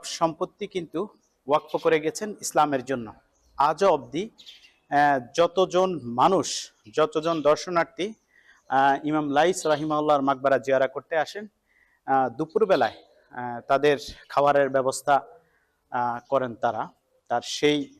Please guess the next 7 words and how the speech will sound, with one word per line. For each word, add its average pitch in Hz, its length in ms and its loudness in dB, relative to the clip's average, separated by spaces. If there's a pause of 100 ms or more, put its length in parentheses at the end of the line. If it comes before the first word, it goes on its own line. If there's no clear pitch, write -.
(300)
সম্পত্তি 139 480 -6
থেকে 127 300 -8 (340)
আজও 131 320 0
অবধি। 104 240 -12 (1200)
এবং 180 340 2
প্রিয় 180 140 2
দর্শক, 185 340 -2